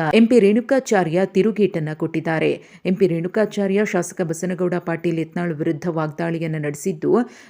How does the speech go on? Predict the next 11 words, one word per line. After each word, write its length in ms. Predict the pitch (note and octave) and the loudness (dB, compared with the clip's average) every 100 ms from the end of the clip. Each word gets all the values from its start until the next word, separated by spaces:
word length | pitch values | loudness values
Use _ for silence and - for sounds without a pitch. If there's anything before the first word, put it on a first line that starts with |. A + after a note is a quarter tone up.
| - | 2
ಯತ್ನಾಳ್ 540 | G3 G#3 B3+ F#3+ G#3 - | 2 4 4 4 4 2
ಒಬ್ಬ 220 | F3+ F#3 | 0 0
ಕಾಂಗ್ರೆಸ್ 540 | F#3 F3 F3+ G3 F#3+ - | -2 -4 0 2 2 2
ಏಜೆಂಟ್, 500 | F3 F#3 - E3 D3 - _ _ | 4 4 2 -2 -2 -8 _ _
ಆತ 180 | F#3+ G3+ | -2 2
ಒಬ್ಬ 260 | A3 F3+ F#3+ | 2 2 0
ಗೋಮುಖ 460 | E3 F3 G3 G3+ F#3+ | 0 0 0 0 -2
ವ್ಯಾಘ್ರ 400 | D#3 D#3+ D#3+ G3+ | 0 -2 -2 -2
ಅಂತ 220 | G3 E3 | -2 -2
ಹೇಳಿ 400 | F3 E3+ D3+ D#3 | -6 -2 0 0
ಕಿಡಿಕಾರಿದ್ದಾರೆ. 960 | F3 E3 D#3 E3 D3+ D3+ D#3+ D#3 D3 - | 0 -4 -4 -4 -4 -4 -2 0 0 -2